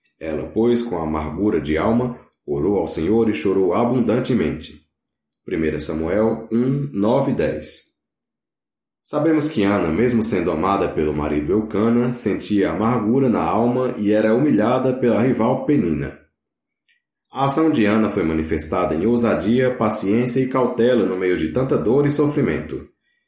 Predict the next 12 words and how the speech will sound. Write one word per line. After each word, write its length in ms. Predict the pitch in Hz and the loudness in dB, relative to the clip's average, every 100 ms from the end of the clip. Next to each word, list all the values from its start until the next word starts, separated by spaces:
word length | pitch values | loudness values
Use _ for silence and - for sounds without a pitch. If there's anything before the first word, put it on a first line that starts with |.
| _ _ _ _ _ | _ _ _ _ _
História 420 | 139 143 185 175 - | -2 0 2 2 0
como 220 | 90 82 | -2 0
essa 280 | 92 - 78 | 0 0 -2
pode 260 | 80 73 | -4 -4
trazer 400 | 73 78 90 85 | -4 -2 -2 -2
para 160 | 87 73 | -4 -4
a 40 | |
nossa 220 | 76 71 | -4 -6
realidade 800 | 71 92 104 95 85 98 101 - - | -6 -2 -2 -2 0 -2 -2 -6 -4
quantos 300 | 147 147 135 | -2 2 2
sonhos 240 | 135 135 | 2 0
guardamos, 800 | 165 135 - 85 71 - - | 0 -2 -2 -2 -4 -4 -6